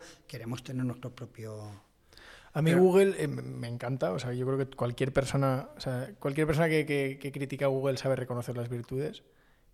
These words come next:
Speaker 2: y muchas veces lo hablamos aquí en el equipo, al final la gente de tecnología, pues, es inapelable lo que ha conseguido Google.
Speaker 1: Ujú.
Speaker 2: Pero ¿hasta qué punto ha llegado a ser grande?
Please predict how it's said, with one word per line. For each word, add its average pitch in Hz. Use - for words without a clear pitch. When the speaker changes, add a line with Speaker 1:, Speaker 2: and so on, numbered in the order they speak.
Speaker 2:
y 135
muchas 131
veces 147
lo 139
hablamos 127
aquí 127
en 135
el 123
equipo, 135
al 123
final 127
la 131
gente 131
de 131
tecnología, 127
pues, -
es -
inapelable 123
lo 123
que -
ha -
conseguido 123
Google. 127
Speaker 1:
Ujú. 151
Speaker 2:
Pero 139
¿hasta -
qué 147
punto 180
ha 170
llegado 156
a 147
ser 139
grande? 156